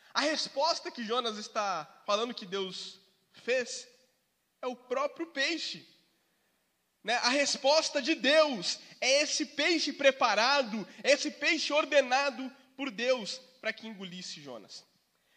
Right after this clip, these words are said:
Jonas continua, "Do ventre do abismo gritei, e tu ouvistes a minha voz." Deus livra Jonas do ventre do abismo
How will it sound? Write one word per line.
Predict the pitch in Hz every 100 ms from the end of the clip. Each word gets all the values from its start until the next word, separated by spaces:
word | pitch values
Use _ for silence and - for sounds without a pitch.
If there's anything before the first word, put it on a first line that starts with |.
| _
Jonas | 220 269 262
continua, | 285 262 262
"Do | 233 294
ventre | 180 262 320 311 - 233 220 143 - _ _ - _
do | 180
abismo | 185 147 202 262 247 175 165 156 139 - _ _
gritei, | 147 190 190 180 170 143 120 - _ _ _
e | 196
tu | 196 214
ouvistes | 196 160 175 -
a | 160
minha | 160 135
voz." | 104 - - - -
Deus | 240 339 294
livra | 240 311 302 285
Jonas | 254 247 233 208
do | 185 254
ventre | 220 381 320 -
do | 320
abismo | 302 269 302 269 294 311